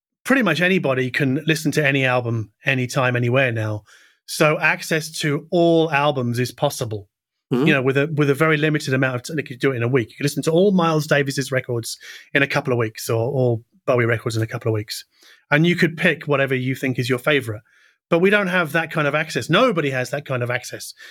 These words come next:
Speaker 1: to hi-fi gear.
Speaker 2: Yeah,
Speaker 1: I mean,
Speaker 2: true enough,
Speaker 1: you and
Speaker 2: yeah.
Speaker 1: I have, have access to, like, you know, one percent or two percent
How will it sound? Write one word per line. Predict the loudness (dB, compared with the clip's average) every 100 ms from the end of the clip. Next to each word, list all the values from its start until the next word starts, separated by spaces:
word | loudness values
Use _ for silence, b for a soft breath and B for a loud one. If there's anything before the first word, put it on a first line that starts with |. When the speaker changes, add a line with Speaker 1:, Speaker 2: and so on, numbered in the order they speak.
| B -4
Speaker 1:
to | 0
hi-fi | 0 0 -4
gear. | -2 -2 -4 -8 _ _ _ 2
Speaker 2:
Yeah, | 4
Speaker 1:
I |
mean, | 4
Speaker 2:
true | 4 2
enough, | 2 2
Speaker 1:
you | 4
and | 4
Speaker 2:
yeah. | 2
Speaker 1:
I | 2
have, | 2
have | 0 0 0
access | 0 -2 -4 -2
to, | 0
like, | 0 -2 -10 _ _ _
you | 0
know, | 0
one | 2 2 2
percent | 0 0 0
or | 0
two | -2 -2
percent | 0 -2 -2